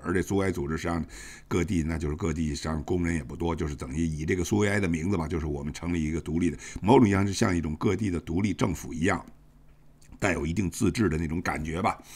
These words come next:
那么前面我们已经说了，实际上苏维埃呢，在这个时候呢，他做出一个决定，就是他不参与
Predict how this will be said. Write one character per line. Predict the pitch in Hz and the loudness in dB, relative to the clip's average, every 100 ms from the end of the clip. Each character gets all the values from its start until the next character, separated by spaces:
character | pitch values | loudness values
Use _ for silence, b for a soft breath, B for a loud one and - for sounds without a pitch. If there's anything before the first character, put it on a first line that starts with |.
| B B B B B B - | B B B B B B 6
那 | 208 | 8
么 | |
前 | 180 143 147 | 10 10 12
面 | 175 | 12
我 | 107 | 10
们 | 101 | 8
已 | |
经 | 110 | 4
说 | - 104 | 6 6
了， | 87 | 6
实 | 82 | 6
际 | |
上 | 120 | 6
苏 | 120 165 | 8 10
维 | 160 151 | 12 12
埃 | 139 139 | 10 8
呢， | 98 | 6
在 | 107 | 4
这 | 110 131 | 6 6
个 | |
时 | 90 | 6
候 | 92 | 2
呢， | 87 | 0
他 | 80 104 | 4 4
做 | 101 120 92 | 6 6 8
出 | 101 | 6
一 | |
个 | 98 | 6
决 | 90 92 | 4 2
定， | 95 | 4
就 | 87 | 2
是 | 80 | 2
他 | 95 | 0
不 | 113 - 113 | -2 2 2
参 | - - 113 | 2 0 4
与 | 113 80 | 4 4